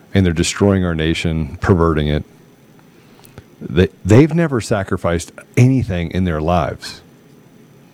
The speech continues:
And, and I think that's the key. I don't think leaders should be able to lead without sacrifice. I mean, think about that for a minute.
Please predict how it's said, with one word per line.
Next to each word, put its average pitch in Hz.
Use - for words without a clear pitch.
And, 110
and 107
I 107
think 175
that's 117
the -
key. -
I 127
don't 160
think 123
leaders 107
should 90
be 95
able 92
to 87
lead 90
without 92
sacrifice. -
I 101
mean, 123
think 139
about 87
that 78
for 76
a 69
minute. 58